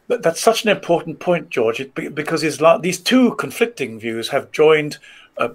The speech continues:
they've joined together to displace the Judeo-Christian culture. And the, the,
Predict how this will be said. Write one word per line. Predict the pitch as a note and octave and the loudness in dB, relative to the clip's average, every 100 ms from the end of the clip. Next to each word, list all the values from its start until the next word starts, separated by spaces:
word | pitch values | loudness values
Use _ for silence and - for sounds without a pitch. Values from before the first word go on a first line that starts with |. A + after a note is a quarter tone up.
| _ - - | _ -20 -16
they've | D#3 C#3 | -8 -6
joined | B2+ G3 A3+ | 2 2 2
together | F3+ C#3+ A2 F#2+ F#2 - | 0 0 0 0 -8 -10
to | - B2+ B2 B2 - - | -8 -4 -4 -6 -10 -12
displace | - F3+ - - B2 G#2 - | -2 -2 -2 0 0 0 -8
the | - B2 | -10 -8
Judeo-Christian | C3 B2 A#2+ A2+ - - A#2+ - - G2 G2 _ | -6 -2 0 0 -6 -14 -12 -10 -10 -10 -14 _
culture. | - A2+ - - - - - - - - | -4 -4 -4 -10 -14 -20 -20 -16 -6 -2
And | D3 D3 - | -2 -4 -12
the, | D3+ D#3 - | -4 -2 -4
the, | - | -10